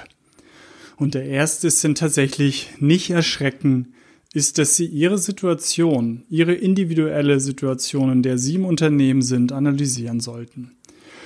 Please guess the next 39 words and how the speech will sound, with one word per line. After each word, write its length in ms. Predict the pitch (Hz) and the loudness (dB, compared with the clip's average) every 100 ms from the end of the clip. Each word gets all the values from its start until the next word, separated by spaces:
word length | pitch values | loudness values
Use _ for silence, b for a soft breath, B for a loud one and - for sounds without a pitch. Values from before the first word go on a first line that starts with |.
| B B | B B
Und 160 | 151 | 0
das 140 | 147 175 | 2 2
Wort 100 | 196 | 0
Analyse, 540 | 175 165 170 185 147 | 4 4 6 4 4
das 160 | 135 - | 2 0
schreckt 440 | - 143 - - | -2 -4 -6 -6
halt 140 | 131 | -6
oft 260 | 143 120 - | -6 -10 -6
ab, 280 | 151 139 139 | -2 -2 -2
aber 160 | 131 | -2
ich 100 | 139 | 0
versuche 300 | - 147 156 | 0 0 0
Ihnen 100 | 160 | 0
gleich 240 | 156 147 139 | 2 0 0
darzustellen, 720 | 135 147 160 - 139 131 131 B B B | -2 0 -2 -4 -2 0 -2 B B B
dass 200 | 185 190 | 0 2
es 180 | 247 - | 0 0
gar 260 | 151 160 | 0 2
nicht 140 | 214 170 | 2 0
so 100 | 165 | -4
kompliziert 760 | - 147 147 131 - 127 131 | -4 -4 -4 -6 -6 -4 -6
sein 300 | 131 123 123 - | -6 -14 -18 -20
muss. 300 | - - - b b b | -20 -20 -20 b b b
Wenn 160 | - 151 | 0 2
Sie 120 | 165 | 4
ein 60 | 160 | 4
richtig 420 | 170 190 180 160 | 4 2 0 -4
großes 500 | 165 151 180 202 - | 0 4 6 6 2
Unternehmen 560 | 165 151 143 147 151 143 | 0 2 2 2 2 2
sind 340 | 139 151 139 | 2 2 2
mit 160 | 147 143 | -2 -4
Tausenden 500 | - 160 185 165 151 | -2 2 2 2 0
von 160 | 156 | 0
Mitarbeitern, 640 | 143 160 151 139 139 147 131 | 0 0 0 0 0 0 -2
dann 180 | 127 123 | -2 0
wird 220 | 151 156 | 0 -2
Ihre 300 | 143 131 120 | -4 -4 -4
Wahl 280 | 123 127 139 | -4 -4 -4
vermutlich 800 | - 131 127 156 165 143 135 | -4 -2 0 0 2 2 2